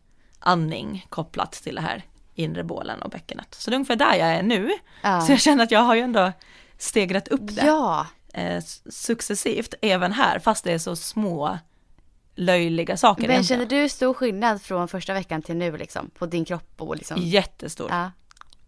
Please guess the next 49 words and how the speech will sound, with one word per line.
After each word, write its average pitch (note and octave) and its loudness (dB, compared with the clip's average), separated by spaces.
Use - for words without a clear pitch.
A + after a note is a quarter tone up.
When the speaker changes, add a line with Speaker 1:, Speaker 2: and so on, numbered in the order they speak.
Speaker 1:
Jättestor. G3 -2
Speaker 2:
Gud, B3 4
vad A#3 8
Speaker 1:
Och A#3 4
det A#3 8
Speaker 2:
härligt. G3 6
Speaker 1:
som F#3+ 0
är F3+ 4
så F3 -2
här D#3+ -2
fascinerande, F#3 -2
det F#3+ -4
som F3+ -2
är F#3+ 0
fascinerande G#3 2
också E3 -8
så E3 -4
här, E3 -2
när E3 -2
jag E3 -2
ser A#3 0
på D#3+ -6
pappret - 0
så - -8
är - -2
jag E3 -4
bara, D#3+ -2
"Gud, E3 -2
jag E3+ 0
gör A3 4
ju E3+ 2
ingenting." F3+ -4
Alltså, - 0
eller G#3 2
jag F#3+ 4
går F#3 -4
ju E3 -4
promenader G3+ -2
och, - -6
eh, E3+ 0
gör F3 0
andning. A#3+ 2
Speaker 2:
Mm. F#3+ -4
Speaker 1:
Men E3+ 2
från G#3 2
att G#3+ 2
ha G#3+ 0
varit E3 2
sängliggande F#3+ 0